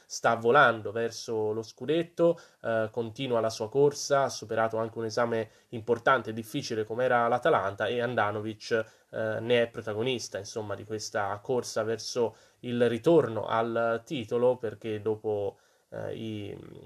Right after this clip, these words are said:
le critiche, insomma, il momento difficile che tutti voi ben conoscete, di cui abbiamo più volte parlato,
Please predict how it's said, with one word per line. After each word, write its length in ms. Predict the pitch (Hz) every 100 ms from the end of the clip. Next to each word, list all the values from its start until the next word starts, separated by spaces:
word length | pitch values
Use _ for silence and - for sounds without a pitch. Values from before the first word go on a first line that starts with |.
| - - -
le 120 | 113
critiche, 460 | 107 151 131 104 104
insomma, 360 | 101 120 110
il 60 | 107
momento 380 | 107 117 113 110
difficile 520 | 107 127 120 113 107
che 160 | 113
tutti 220 | 107 113 113
voi 220 | 120 117
ben 160 | 117
conoscete, 480 | 110 113 107 127 117
di 100 | 107
cui 140 | 104 113
abbiamo 280 | 113 120
più 140 | 107 113
volte 280 | 123 113 120
parlato, 560 | 143 110 90 101 98